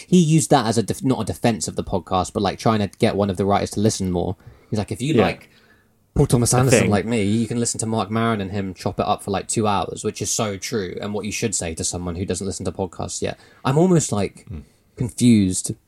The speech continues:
Speaker 1: I, I literally feel like they could have done half an hour on this guy not listening to podcasts. Like, explain it. He was like, "I listen to music.
Speaker 2: <laughs>
Speaker 1: I listen to German techno music, and I write my show." Like, what are you talking about?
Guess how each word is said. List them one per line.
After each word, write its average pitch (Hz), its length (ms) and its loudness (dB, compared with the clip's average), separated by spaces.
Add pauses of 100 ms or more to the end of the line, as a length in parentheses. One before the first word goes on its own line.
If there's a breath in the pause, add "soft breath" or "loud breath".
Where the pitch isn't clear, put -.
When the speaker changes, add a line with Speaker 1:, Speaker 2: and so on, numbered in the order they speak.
Speaker 1:
I, 92 260 4
I 104 80 2
literally 107 420 2
feel 110 200 2
like 90 140 2
they 95 100 0
could 104 100 -2
have 98 100 0
done 95 180 0
half 101 260 -2
an 98 80 -2
hour 92 240 0
on 90 80 -4
this 90 160 -4
guy 92 180 0
not 90 160 -4
listening 95 280 -6
to - 60 -4
podcasts. - 380 -4
Like, - 140 -8
explain 110 440 0
it. 80 160 -6
He - 80 -6
was 98 80 2
like, 101 120 2
"I 104 80 4
listen 110 220 2
to 202 120 6
music. 104 460 2
Speaker 2:
<laughs> 190 80 -2
Speaker 1:
I 113 40 -2
listen - 180 0
to 101 60 0
German 107 300 4
techno 101 340 -2
music, 95 360 0
and 98 160 2
I 98 60 0
write 95 260 2
my 95 100 -4
show." 92 260 0
Like, 92 140 -4
what 110 220 -2
are 139 40 -6
you 113 120 -6
talking 117 360 -2
about? 90 280 -6